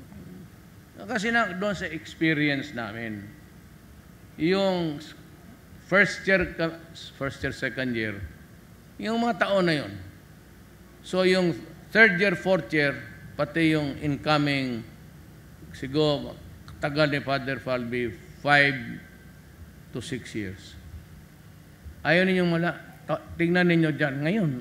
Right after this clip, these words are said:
may, may, may cellphone man kayo. Father Mark Falby. Yun yung nadimanda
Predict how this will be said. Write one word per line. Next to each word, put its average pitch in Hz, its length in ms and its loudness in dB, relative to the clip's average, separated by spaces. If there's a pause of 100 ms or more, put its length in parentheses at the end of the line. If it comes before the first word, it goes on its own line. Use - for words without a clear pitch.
(100)
may, 151 240 -4
may, 208 180 -2
may 208 160 -2
cellphone 143 460 -2
man 120 160 -4
kayo. 101 240 -8 (1800)
Father 170 800 8
Mark 156 720 4 (220)
Falby. 139 560 2 (1700)
Yun 202 400 2
yung 208 240 4
nadimanda 180 1040 8